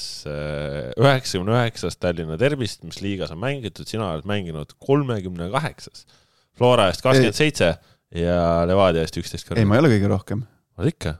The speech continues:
Speaker 2: Ei ole.
Speaker 1: No
Speaker 2: Ma
Speaker 1: kahe,
Speaker 2: olen, ma
Speaker 1: no
Speaker 2: olen
Speaker 1: kahe
Speaker 2: kõige-
Speaker 1: klubi, kahe klubi kokkuvõttes sa oled kõige
Speaker 2: Nagu
Speaker 1: rohkem.
Speaker 2: jah, kes on
Speaker 1: Jah.
Speaker 2: mõlema klubi
Speaker 1: Just,
Speaker 2: särgis.
Speaker 1: just,
Speaker 2: Seal on
Speaker 1: just.
Speaker 2: ju
Speaker 1: Ja
Speaker 2: Allikul on rohkem ja
Speaker 1: Itaalia Leightonist jah, jääd maha, jah.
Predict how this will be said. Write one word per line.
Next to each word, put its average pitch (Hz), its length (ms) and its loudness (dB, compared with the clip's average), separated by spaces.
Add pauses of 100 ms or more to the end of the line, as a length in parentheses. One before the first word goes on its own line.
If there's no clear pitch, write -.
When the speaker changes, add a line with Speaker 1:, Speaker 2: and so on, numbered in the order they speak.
Speaker 2:
Ei 104 180 -4
ole. 131 180 -8 (1400)
Speaker 1:
No 90 60 -16
Speaker 2:
Ma 113 80 0
Speaker 1:
kahe, 131 140 6
Speaker 2:
olen, 95 120 0
ma 120 60 4
Speaker 1:
no 123 60 8
Speaker 2:
olen 120 100 6
Speaker 1:
kahe 135 200 6
Speaker 2:
kõige- 139 120 4
Speaker 1:
klubi, 117 260 0 (300)
kahe 143 240 4
klubi 92 240 0
kokkuvõttes 82 460 -4
sa 80 80 -2
oled 78 100 -2
kõige 78 180 -4
Speaker 2:
Nagu 107 200 6
Speaker 1:
rohkem. 107 160 6
Speaker 2:
jah, 107 100 4
kes 104 160 -2
on 110 60 6
Speaker 1:
Jah. 120 80 6
Speaker 2:
mõlema 107 240 4
klubi 107 240 4
Speaker 1:
Just, 120 220 4
Speaker 2:
särgis. 92 200 -4
Speaker 1:
just, 82 220 -2
Speaker 2:
Seal 110 120 2
on 110 60 6
Speaker 1:
just. 110 80 6
Speaker 2:
ju 110 60 8
Speaker 1:
Ja 113 80 8
Speaker 2:
Allikul 110 480 4
on 110 40 4
rohkem 110 440 2
ja 110 60 4
Speaker 1:
Itaalia 113 280 4
Leightonist 98 480 0
jah, 90 100 -2
jääd 80 220 -2
maha, 82 240 -6
jah. 69 140 -6